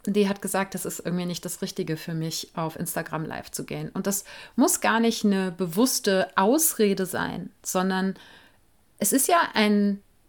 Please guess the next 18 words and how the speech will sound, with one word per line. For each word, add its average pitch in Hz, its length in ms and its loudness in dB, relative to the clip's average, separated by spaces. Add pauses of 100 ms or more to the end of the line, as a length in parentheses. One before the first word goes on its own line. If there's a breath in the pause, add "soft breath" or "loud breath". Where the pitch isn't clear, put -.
Signal, 196 640 4
was 269 160 2
aus 240 120 0
deinem 202 240 2
Körper 165 340 -4
kommt, 160 340 -6
wenn 180 100 0
du 175 60 -2
plötzlich 196 520 -2
müde 247 340 8
wirst, 240 380 2
wenn 180 100 0
du 180 80 -4
was 180 140 -6
Neues 170 280 0
ausprobieren - 580 -6
möchtest - 600 -10
oder 170 300 -4